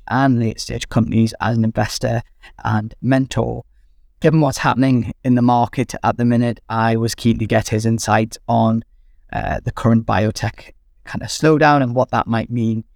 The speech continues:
for the contract services and outsourcing space. And given Mark's incredible success,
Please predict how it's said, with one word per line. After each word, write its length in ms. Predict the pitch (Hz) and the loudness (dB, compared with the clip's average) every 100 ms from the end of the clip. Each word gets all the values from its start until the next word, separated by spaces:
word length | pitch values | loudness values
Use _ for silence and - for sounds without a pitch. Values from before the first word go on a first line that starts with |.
| _ _ | _ _
for 500 | - - 110 107 - | -8 0 2 2 -2
the 80 | - | -6
contract 420 | - 120 120 95 | -6 -4 -2 -4
services 500 | - 117 113 - 110 - | -2 -4 -2 -6 -6 -6
and 160 | - - | -8 -6
outsourcing 640 | 104 - - - - - | -10 -10 -14 -12 -12 -12
space. 480 | - - - - - _ _ _ | -10 -10 -10 -12 -18 _ _ _
And 140 | 127 | -6
given 260 | 127 151 165 | 0 2 4
Mark's 480 | 143 123 - - - _ _ _ - | 4 0 -4 -12 -14 _ _ _ -8
incredible 420 | 131 - 113 120 | -4 -2 -2 -2
success, 720 | - 110 - 123 110 - | -4 -6 0 0 0 -4